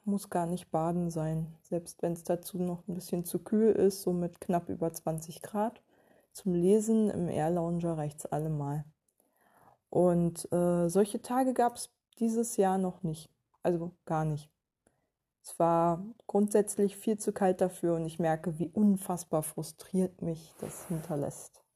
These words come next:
Dieses Wetter. Meine Mutter hat heute schon über WhatsApp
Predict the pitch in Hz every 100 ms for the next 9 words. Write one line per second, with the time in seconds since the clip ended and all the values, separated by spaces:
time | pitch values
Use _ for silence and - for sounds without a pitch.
0 | _ _ _ _ - 180 170 170 175 170
1 | 147 151 151 156 160 175 175 190 165 -
2 | 170 175 - 185 175 165 175 156 156 -
3 | - -